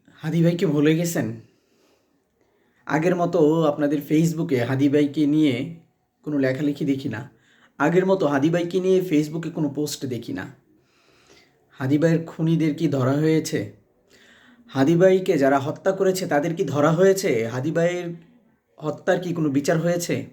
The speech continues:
তাহলে যতক্ষণ না পর্যন্ত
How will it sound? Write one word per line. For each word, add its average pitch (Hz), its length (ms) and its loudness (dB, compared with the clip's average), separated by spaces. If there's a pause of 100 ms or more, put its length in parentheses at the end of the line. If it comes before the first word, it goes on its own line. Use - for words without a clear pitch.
(1200)
তাহলে 139 400 0 (880)
যতক্ষণ 165 500 4
না 226 180 2
পর্যন্ত 170 500 -2